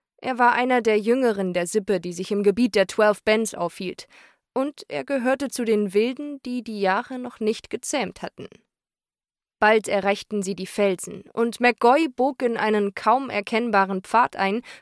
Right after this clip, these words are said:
bis die Spalte sich plötzlich vor ihnen öffnete. „Wen bringst du?“,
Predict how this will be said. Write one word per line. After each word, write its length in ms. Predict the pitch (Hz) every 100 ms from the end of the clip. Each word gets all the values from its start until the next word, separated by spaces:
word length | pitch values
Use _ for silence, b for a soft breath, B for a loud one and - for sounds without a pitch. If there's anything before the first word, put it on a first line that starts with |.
| _
bis 300 | 285 - -
die 160 | 311
Spalte 480 | 330 - 196 220 -
sich 260 | - 254 -
plötzlich 540 | 220 214 - 269 -
vor 340 | - 226 240 277
ihnen 420 | 240 226 226 247 -
öffnete. 560 | 277 240 175 165 - - - _ _ _ _ _ _ _ _ _ _ _
„Wen 480 | 311 392 403 392 359
bringst 560 | 320 392 466 - -
du?“, 300 | 269 175 -